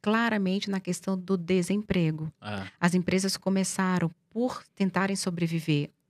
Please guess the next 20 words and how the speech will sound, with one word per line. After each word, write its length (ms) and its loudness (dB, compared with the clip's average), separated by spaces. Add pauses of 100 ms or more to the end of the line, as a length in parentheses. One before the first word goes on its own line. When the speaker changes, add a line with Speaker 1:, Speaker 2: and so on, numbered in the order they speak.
Speaker 1:
Umas 300 0
tentaram 440 0
manter, 520 -2 (260)
outras 320 2
não. 140 2
A 60 2
gente 120 0
teve 180 0
um 60 2
índice 160 0
de 60 0
desemprego 440 0
muito 220 0
forte. 500 0 (380)
Esse 260 6
índice 240 2
de 60 -2
desemprego 480 2
esbarrou 400 4
aonde? 540 2